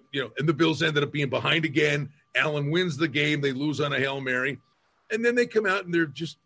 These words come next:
you know, like a cat playing with a toy, slapping the Chargers around. And then they're the worst third quarter team in the history of football.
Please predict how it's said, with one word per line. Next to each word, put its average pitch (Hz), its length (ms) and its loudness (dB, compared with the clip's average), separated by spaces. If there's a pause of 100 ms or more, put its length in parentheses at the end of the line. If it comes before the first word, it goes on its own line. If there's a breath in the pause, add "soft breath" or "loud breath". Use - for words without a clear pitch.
you 170 80 -4
know, 143 240 -6 (640)
like 156 180 -2
a 139 60 -6
cat 185 460 0
playing 175 300 0
with 156 120 4
a 139 40 -4
toy, 147 480 2 (360 soft breath)
slapping 180 440 2
the 151 80 -2
Chargers 180 520 2
around. 120 400 -2 (680)
And 214 160 2
then 214 300 2
they're 233 140 4
the 262 80 0
worst 254 320 2
third 240 220 2
quarter 208 300 2
team 185 280 -2
in 175 60 0
the 151 100 0
history 160 320 4
of 147 120 0
football. 196 420 0